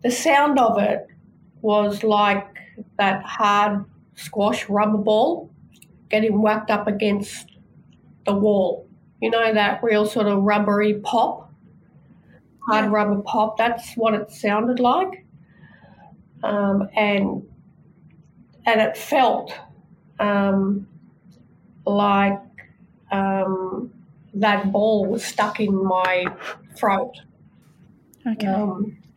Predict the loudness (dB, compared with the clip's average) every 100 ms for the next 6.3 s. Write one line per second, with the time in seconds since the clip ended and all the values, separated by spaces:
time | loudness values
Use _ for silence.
0 | 0 2 4 2 0 -2 0 0 2 4
1 | 4 2 2 2 2 -2 -6 -8 -4 -2
2 | 0 -2 -4 -12 -20 -20 -20 -20 -10 0
3 | 0 2 0 0 0 -2 -4 -6 -16 -20
4 | -20 -20 -20 -20 -20 -20 -20 -20 -20 -20
5 | -20 -20 _ _ 0 4 4 2 2 2
6 | 0 0 0